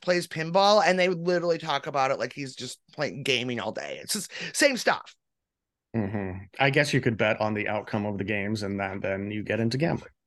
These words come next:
Speaker 1: So this incident was a bit of an aha moment for me when it comes to local politics,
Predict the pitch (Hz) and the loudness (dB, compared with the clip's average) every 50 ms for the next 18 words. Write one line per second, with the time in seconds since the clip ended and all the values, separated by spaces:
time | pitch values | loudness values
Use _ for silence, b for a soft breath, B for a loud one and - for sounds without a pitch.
0 | b b b - 175 - 254 233 202 - - 262 359 - 523 440 427 440 - 403 | b b b -12 -4 0 0 0 0 0 -4 -4 -4 -2 -2 -2 -2 -2 -2 -2
1 | 349 302 247 220 208 214 190 165 - - 214 214 214 233 226 - _ _ - 185 | -2 -2 -2 -2 -4 -6 -6 -6 -2 2 4 4 4 4 2 -2 _ _ 0 4
2 | 185 180 170 170 151 - - 180 175 - 123 143 151 156 139 143 160 151 143 139 | 4 4 4 4 0 -4 -6 -6 -6 -6 -8 -6 -6 -6 -2 2 4 4 4 4
3 | 120 104 110 104 - - 139 131 113 90 87 101 110 107 - - - 160 143 - | 2 0 0 -2 -6 -6 -8 -8 -8 -8 -8 -8 -8 -8 -6 -4 -4 -4 -4 -4
4 | - 123 117 113 113 - 110 101 - - - - - - - - - - - - | -4 -2 -2 -2 -2 -2 -6 -8 -6 -6 -4 -4 -4 -4 -6 -10 -8 -8 -8 -8
5 | - | -8